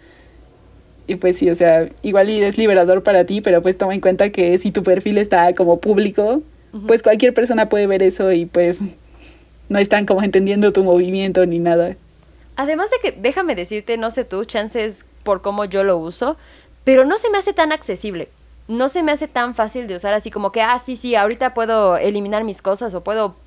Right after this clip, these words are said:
Speaker 2: volver privado, o puedo bloquear rapidísimo a alguien". Como que sí tiene su truco.
Speaker 1: Sí, no.
Speaker 2: No sé. Pero bueno, a-, algo con lo
Speaker 1: Sí,
Speaker 2: que
Speaker 1: está
Speaker 2: te
Speaker 1: difícil
Speaker 2: gustaría
Speaker 1: hacer tu perfil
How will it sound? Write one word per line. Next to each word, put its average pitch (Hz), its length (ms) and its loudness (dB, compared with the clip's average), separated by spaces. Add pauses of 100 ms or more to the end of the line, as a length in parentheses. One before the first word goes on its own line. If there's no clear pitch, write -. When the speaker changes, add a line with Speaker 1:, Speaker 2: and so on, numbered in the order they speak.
Speaker 2:
volver 196 380 0
privado, 196 560 0
o 175 80 -4
puedo 196 280 -2
bloquear 185 500 -2
rapidísimo 196 500 -6
a 185 40 -4
alguien". 208 240 -10 (640)
Como 262 220 0
que 285 120 -4
sí 330 140 -6
tiene 392 200 -4
su - 120 -12
truco. 208 280 -6
Speaker 1:
Sí, 196 140 0
no. 196 260 -6 (800)
Speaker 2:
No 214 180 -8
sé. 180 200 -10 (840)
Pero 233 180 2
bueno, 262 320 2
a-, 247 140 2
algo 320 340 0
con 294 120 0
lo 254 60 -4
Speaker 1:
Sí, 226 40 0
Speaker 2:
que 208 80 2
Speaker 1:
está 220 140 2
Speaker 2:
te 233 80 4
Speaker 1:
difícil 247 260 2
Speaker 2:
gustaría 185 60 4
Speaker 1:
hacer 214 300 2
tu 240 180 2
perfil 202 540 0